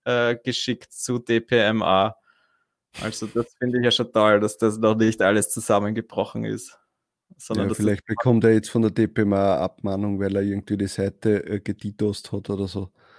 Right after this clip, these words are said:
Speaker 1: Ja, oder eine Rechnung irgendwie, so ein paar Cent pro Abfrage und zack, dann, dann wird der
Speaker 2: Ja, dann
Speaker 1: Produkt-
Speaker 2: kann er den Spendenbutton
Speaker 1: Ja.
Speaker 2: wirklich vergrößern auf seiner Seite. <clears throat>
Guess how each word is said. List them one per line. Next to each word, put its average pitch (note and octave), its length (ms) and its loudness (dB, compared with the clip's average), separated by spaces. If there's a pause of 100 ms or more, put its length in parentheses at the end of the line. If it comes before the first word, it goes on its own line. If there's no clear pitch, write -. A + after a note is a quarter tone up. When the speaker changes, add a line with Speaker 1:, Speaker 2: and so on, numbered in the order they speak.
(160)
Speaker 1:
Ja, B2+ 280 2 (360)
oder A#2+ 240 0
eine B2+ 200 8
Rechnung B2 440 2
irgendwie, A2+ 320 -4
so A2+ 160 -6
ein A2+ 140 -4
paar A2 300 0
Cent A2 480 -6
pro G#2+ 200 -2
Abfrage A2 640 0
und A2+ 180 -8
zack, G#2 400 -2
dann, G#2+ 260 -8 (500)
dann A2+ 280 -8
wird A2 180 -6
der A2+ 80 -4
Speaker 2:
Ja, A2 80 -8
dann A2+ 100 -6
Speaker 1:
Produkt- A#2+ 200 4
Speaker 2:
kann B2+ 160 4
er C3 80 4
den B2 160 4
Spendenbutton B2+ 800 4
Speaker 1:
Ja. B2 40 4
Speaker 2:
wirklich B2 320 2
vergrößern G#2+ 580 -2
auf G#2 120 -6
seiner G#2 240 -2
Seite. G2 420 -6 (920)
<clears throat> G3 840 4